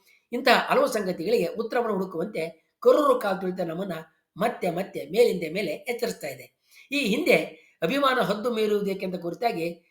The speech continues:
ಚರ್ಚೆ ಮಾಡಿದ್ದ ವಿಡಿಯೋದನ್ನ ಕೂಡ ನಾನು ವಿವರಣೆಯಲ್ಲಿ ನೀಡಿದ್ದೇನೆ. ಆಸಕ್ತರು ಅದನ್ನ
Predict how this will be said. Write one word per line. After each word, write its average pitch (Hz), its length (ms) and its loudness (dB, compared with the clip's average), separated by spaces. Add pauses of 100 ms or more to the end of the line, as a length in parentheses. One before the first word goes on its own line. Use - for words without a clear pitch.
(140)
ಚರ್ಚೆ 226 280 4
ಮಾಡಿದ್ದ 196 300 0
ವಿಡಿಯೋದನ್ನ 180 560 0
ಕೂಡ 285 200 -4 (320)
ನಾನು 165 280 -2
ವಿವರಣೆಯಲ್ಲಿ 175 420 -4
ನೀಡಿದ್ದೇನೆ. 147 360 -10 (420)
ಆಸಕ್ತರು 214 520 -2
ಅದನ್ನ 180 380 -2